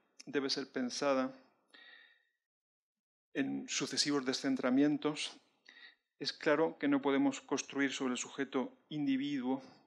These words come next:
o sobre el sujeto comunidad, sino, eh, sobre ese nuevo sujeto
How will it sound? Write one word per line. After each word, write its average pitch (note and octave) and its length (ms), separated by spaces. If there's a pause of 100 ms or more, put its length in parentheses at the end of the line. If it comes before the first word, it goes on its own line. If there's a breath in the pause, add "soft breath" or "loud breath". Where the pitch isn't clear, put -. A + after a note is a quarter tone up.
(560 soft breath)
o C3+ 100
sobre C3+ 180
el B2+ 60
sujeto C3+ 680
comunidad, B2 600 (920 soft breath)
sino, C#3+ 560 (240)
eh, A#2+ 200
sobre B2+ 240
ese B2+ 160
nuevo B2 200
sujeto A#2+ 560